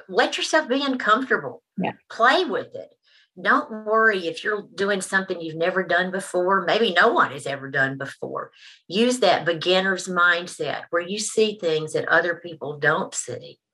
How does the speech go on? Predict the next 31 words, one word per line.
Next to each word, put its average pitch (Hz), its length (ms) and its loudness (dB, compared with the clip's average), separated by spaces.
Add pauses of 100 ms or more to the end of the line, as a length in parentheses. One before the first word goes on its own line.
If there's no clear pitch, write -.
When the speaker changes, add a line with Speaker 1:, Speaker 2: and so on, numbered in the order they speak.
(440)
Speaker 1:
But 170 200 2
that 262 240 6
mantra 196 640 4
has 147 320 -4
really 220 480 6
inspired 170 560 2
us. 160 160 2
And 165 100 -12
when 170 120 -8
things 277 200 -2
get 294 140 0
a 185 80 0
little 226 320 6
bit 202 240 -2
tough, 196 280 4
because 143 220 -4
they 175 180 2
do, 185 480 2 (300)
you 151 80 -12
know, 160 60 -4
when, 170 220 -6
uh, - 240 -12
with 180 200 -2
an 165 120 -4
author, 185 540 4 (120)
it's 269 180 2
a 151 100 2
lot 156 360 4
of 151 80 -12
work. - 420 -6
Let's 220 200 -2